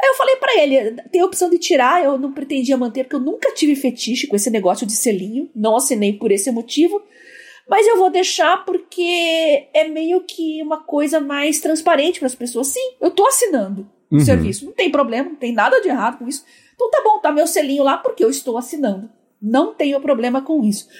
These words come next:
Speaker 1: Mas eu ainda acho que de-, deveria ter um tipo de verificação, de, ia melhorar muito a qualidade da rede social. Um selo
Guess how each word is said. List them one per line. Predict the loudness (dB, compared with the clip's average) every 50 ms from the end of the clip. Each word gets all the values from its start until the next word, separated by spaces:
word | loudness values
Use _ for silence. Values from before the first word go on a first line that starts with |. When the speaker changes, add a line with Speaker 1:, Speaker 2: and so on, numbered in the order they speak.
| -20 -20 -20 -12 _
Speaker 1:
Mas | -4 -2 0 2 2 2 2 0 -2 -2
eu | 0 2 4 4
ainda | 4 4 2 0 2 2 2 4 2 2 0
acho | 0 -2 -6 -10
que | -8
de-, | -4 -4 -4 -4 -6 -2
deveria | 0 0 2 4 4 2 2 2 2 0 0
ter | -2 -4 -4
um | -4 -6
tipo | -6 -6 -6 -6 -6 -8
de | -8 -6 -2
verificação, | -2 0 -2 -2 -4 -6 -8 -4 -4 -2 0 0 2 4 4 2 2 0 -4 _ _ _ _ _ _
de, | -12 -6 -4 -4 -4 -4 -6 -8 -10 -10 -12 -12 -14 _ -20 -20 -8 _
ia | 0 0
melhorar | 2 2 4 2 4 2 0 -2 -4 -12
muito | -8 -4 -2 0 2 2 2 0 0 -2 -6 -8
a | -6
qualidade | -6 -8 -8 -4 -2 -2 -2 -2 -4
da | -8 -8
rede | -8 -8 -8 -8
social. | -8 -6 -6 -4 0 2 4 4 4 4 2 -2 -8 -20 _ -20 _ _ _ _ _ _ _ _
Um | 0 2 2 2
selo | 0 0 2 2 2 2 2 2 -2 -2